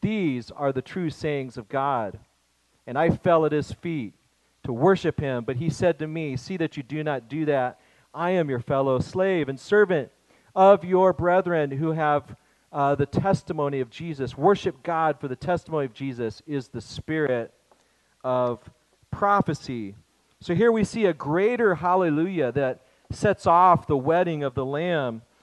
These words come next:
to his beautified bride. Notice in verse six it says, "And I heard, as it were, the voice of a great multitude." And then there's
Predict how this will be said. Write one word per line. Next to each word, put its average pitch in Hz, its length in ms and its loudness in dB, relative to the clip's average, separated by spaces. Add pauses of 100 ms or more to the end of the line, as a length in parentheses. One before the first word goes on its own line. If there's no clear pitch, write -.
(140)
to 151 160 -6
his 147 300 -2
beautified 139 840 -2 (440)
bride. 151 560 2 (1040)
Notice 165 280 -2
in 165 80 -4
verse 165 240 -2
six 185 340 -2
it - 100 -16
says, 147 280 -2
"And 151 100 -4
I 151 140 -2
heard, 175 260 0
as 156 140 2
it 143 100 -4
were, 160 380 2 (380)
the 139 100 0
voice 165 640 0
of 151 220 -2
a 147 80 0
great 165 440 -2
multitude." 151 880 -2 (320)
And 156 140 -4
then 190 120 0
there's 185 320 0